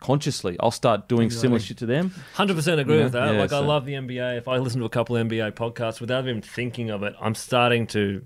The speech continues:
Speaker 3: form opinions around what I've heard.
Speaker 1: Exactly, and it, and it can get, sometimes it's good 'cause, like, if you haven't watched a game, you can get a good opinion or whatever. But yeah, if, if your, your take isn't gonna be as unique as possible if you're listening to multiple, you know, whatever. So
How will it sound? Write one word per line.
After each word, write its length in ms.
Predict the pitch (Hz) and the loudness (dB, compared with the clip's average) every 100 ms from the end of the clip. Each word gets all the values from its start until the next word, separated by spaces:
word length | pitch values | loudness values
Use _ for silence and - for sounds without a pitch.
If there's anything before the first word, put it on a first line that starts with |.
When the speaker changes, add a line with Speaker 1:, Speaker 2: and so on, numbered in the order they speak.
| - | -14
Speaker 3:
form 420 | - - - 120 117 | -20 -6 0 2 2
opinions 500 | - 117 117 110 101 | -2 -4 -2 -4 -4
around 280 | 107 104 | -2 0
what 80 | 104 | 0
I've 100 | 101 | 0
heard. 320 | - 123 - - | 0 0 -2 -2
Speaker 1:
Exactly, 540 | 107 101 113 123 110 101 | -2 4 4 4 4 4
and 80 | |
it, 60 | 104 | 4
and 100 | 117 | 2
it 80 | 113 | 2
can 120 | 131 | 2
get, 260 | 127 151 - 92 - | 2 2 0 -12 -2
sometimes 380 | 208 202 170 | 2 4 4
it's 100 | 127 | 2
good 200 | - 165 113 | 4 4 4
'cause, 120 | 107 | 2
like, 160 | 104 | 0
if 80 | 113 | 2
you 60 | 127 | 4
haven't 140 | 123 | 4
watched 220 | 110 104 107 | 4 0 -2
a 40 | |
game, 300 | 107 107 107 | 2 2 2
you 60 | 98 | 0
can 80 | |
get 100 | 101 | 0
a 20 | 98 | 2
good 120 | 101 | 0
opinion 320 | - 147 143 | 2 4 6
or 60 | 101 | 4
whatever. 280 | 92 87 85 - - - _ | 4 0 -2 -8 -20 -20 _
But 260 | 127 113 113 | 0 0 2
yeah, 120 | 131 | 4
if, 240 | 113 110 - | 6 4 -2
if 200 | 131 123 | -6 0
your, 180 | 123 123 | 0 2
your 160 | 143 143 | 2 2
take 420 | - - 139 - | 0 0 0 2
isn't 260 | 120 110 113 | 0 0 0
gonna 160 | 107 | 0
be 440 | 95 104 101 95 - - | 2 4 4 2 -4 -4
as 300 | - 127 123 113 | 2 4 2 2
unique 360 | 110 104 98 | 2 2 0
as 80 | 98 | -4
possible 560 | - 104 - 98 98 98 - _ _ - | -10 -10 -8 -4 -2 -4 -8 _ _ -2
if 160 | 120 - | -2 0
you're 100 | 104 | -2
listening 280 | 95 98 | -4 -6
to 100 | 90 | -6
multiple, 600 | 92 92 90 92 92 90 - - | -4 -4 -4 -4 -4 -4 -10 -14
you 80 | 92 | -12
know, 100 | 85 90 | -10 -2
whatever. 260 | 104 101 95 | 0 2 0
So 220 | - 123 | 2 2